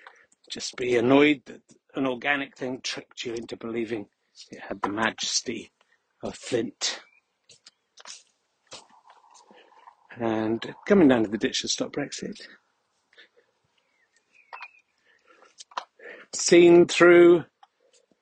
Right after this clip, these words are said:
what is it, four prime ministers? Five prime ministers since we started this. But the ditch is still there.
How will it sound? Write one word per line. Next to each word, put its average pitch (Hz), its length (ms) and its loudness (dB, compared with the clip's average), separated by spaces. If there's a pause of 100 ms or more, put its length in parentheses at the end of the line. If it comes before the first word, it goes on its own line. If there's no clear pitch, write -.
(600)
what 139 200 0
is - 100 -6
it, - 100 -8
four 170 440 6
prime 175 240 2
ministers? 170 680 -6 (960)
Five 165 380 -8
prime 170 200 -2
ministers - 640 -6 (1160)
since - 220 -20
we 139 60 -14
started 139 500 -8
this. - 420 -8 (2250)
But - 120 -14
the - 140 -20
ditch - 560 -2 (800)
is - 100 -16
still 135 280 -4
there. 123 260 -2